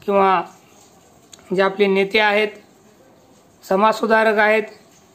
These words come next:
किंवा देवदेवतांचे फोटो तुम्ही मोठे करू शकता, enlarge करू शकता. ही एकदम सोपी पद्धत आहे आणि या आलेखच्या साहाय्याने आपल्याला लहानात जे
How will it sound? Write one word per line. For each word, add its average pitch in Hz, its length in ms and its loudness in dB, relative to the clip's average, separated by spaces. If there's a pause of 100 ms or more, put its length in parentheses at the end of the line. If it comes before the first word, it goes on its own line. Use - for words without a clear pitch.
किंवा 233 240 0
देवदेवतांचे 240 840 4
फोटो 214 340 2
तुम्ही 240 320 0 (880)
मोठे 220 360 2
करू 226 200 2
शकता, 220 480 -2
enlarge 220 460 0
करू 196 180 0
शकता. 165 380 -8 (920)
ही 226 120 -2
एकदम 240 260 0
सोपी 247 360 0
पद्धत 240 380 2
आहे 220 240 0 (1040)
आणि 202 420 -2 (240)
या 220 220 2 (640)
आलेखच्या 240 500 0
साहाय्याने 208 460 0 (600)
आपल्याला 214 400 2 (680)
लहानात 226 500 0 (280)
जे 214 120 4